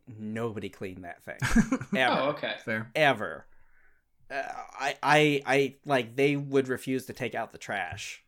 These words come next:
Speaker 1: So, like, I just, I just always walked down the hallway to throw any trash out in my office.
Speaker 2: Smart.
Speaker 1: Just nobody, nobody ever came in. I don't think they even had
Speaker 2: <laughs>
Speaker 1: keys to it.
Speaker 2: Yeah.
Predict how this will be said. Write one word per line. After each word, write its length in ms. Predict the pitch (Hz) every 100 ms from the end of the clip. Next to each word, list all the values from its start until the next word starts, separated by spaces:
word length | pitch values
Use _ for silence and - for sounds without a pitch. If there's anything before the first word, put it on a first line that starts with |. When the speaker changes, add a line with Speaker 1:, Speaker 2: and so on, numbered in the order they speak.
| -
Speaker 1:
So, 280 | - 123 110
like, 300 | 110 107 - -
I 140 | 113 120
just, 300 | 120 107 - _ -
I 140 | - 117
just 300 | 120 113 - 113
always 540 | 113 113 110 104 104
walked 340 | 104 101 - 110
down 200 | 98 95
the 80 | 90
hallway 440 | 98 95 92 95
to 100 | -
throw 240 | - 104
any 160 | 98 98
trash 300 | - 92 92
out 180 | 90 87
in 60 | 98
my 140 | 92
office. 480 | 90 - - - - - - _ - - - -
Speaker 2:
Smart. 360 | 123 98 -
Speaker 1:
Just 240 | - 147 -
nobody, 320 | 151 160 175
nobody 280 | 156 156 160
ever 120 | 156 147
came 240 | 151 143
in. 120 | 139 98
I 40 |
don't 180 | 104 113
think 140 | 123
they 100 | 113
even 180 | 117 160
had 180 | 107 -
Speaker 2:
<laughs> 20 |
Speaker 1:
keys 280 | 113 117 -
to 140 | 101
it. 160 | 87 - _ - -
Speaker 2:
Yeah. 140 | 120